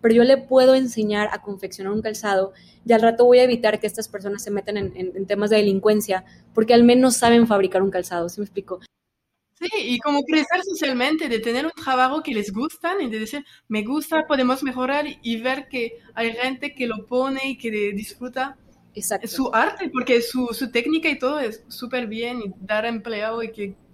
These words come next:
Speaker 2: que no se-, el dinero se queda por una forma y de-, podría ser en China, que sería mucho más barato.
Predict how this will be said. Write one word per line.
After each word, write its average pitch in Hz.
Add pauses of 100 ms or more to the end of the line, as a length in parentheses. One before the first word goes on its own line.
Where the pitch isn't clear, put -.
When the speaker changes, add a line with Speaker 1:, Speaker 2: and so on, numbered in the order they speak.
(500)
Speaker 2:
que 208
no 226
se-, -
el 220
dinero 233
se 247
queda 220
por 226
una 214
forma 220
y 214
de-, 202 (220)
podría 269
ser 339
en 294
China, 262 (540)
que 254
sería 254
mucho 262
más 294
barato. 262